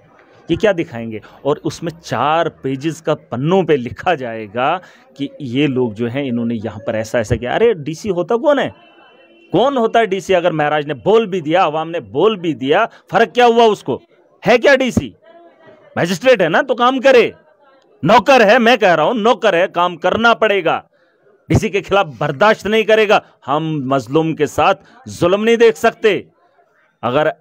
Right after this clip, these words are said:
डीसी जो है, वहाँ पर मजिस्ट्रेट होता, बैठ जाना चाहिए था,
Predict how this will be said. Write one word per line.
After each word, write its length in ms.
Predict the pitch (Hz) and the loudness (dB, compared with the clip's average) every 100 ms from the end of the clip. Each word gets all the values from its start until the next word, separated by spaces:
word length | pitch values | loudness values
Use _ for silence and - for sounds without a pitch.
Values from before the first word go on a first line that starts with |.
| - | -12
डीसी 580 | 101 92 139 156 196 214 | -20 -4 0 0 0 0
जो 200 | 151 143 | 2 2
है, 320 | 123 139 190 | 2 0 0
वहाँ 300 | 156 147 147 | 0 -4 -4
पर 180 | 143 156 | -2 -2
मजिस्ट्रेट 600 | 139 135 131 - 202 165 | -2 -6 -8 -2 -2 -2
होता, 220 | 135 170 | -2 -2
बैठ 440 | 139 92 160 214 - _ _ | -4 -4 0 0 -2 _ _
जाना 340 | 143 170 175 170 | -2 -2 0 -2
चाहिए 420 | 156 143 143 131 | -2 -2 0 -2
था, 300 | 113 98 | -4 -8